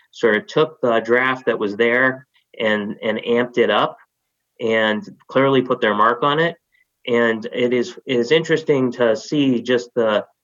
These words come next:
the embrace on climate resilience that the Army has taken and s-, the aggress-, aggressive, uh, approach and, um,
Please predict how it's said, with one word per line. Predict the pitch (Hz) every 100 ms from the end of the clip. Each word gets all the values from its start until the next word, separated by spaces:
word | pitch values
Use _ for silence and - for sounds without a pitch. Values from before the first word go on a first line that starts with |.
| -
the | 113
embrace | 107 104 120 135 123 120 - - _ _ _ _
on | 117 110 110 107
climate | 101 - 120 127 -
resilience | 113 123 127 110 98 -
that | 117 104
the | 110
Army | 104 160 175 117
has | 101
taken | - 101 92 98 104 _ _ _ _ -
and | 113 110 107 104
s-, | - - -
the | 110
aggress-, | 101 98 120 120 - - -
aggressive, | 113 101 120 113 123 113 104 - _ _
uh, | 113 104 104
approach | - 147 135 131 - _ _ _ _ _ _ _
and, | 120 113 113 110 104
um, | 113 107 107 107 104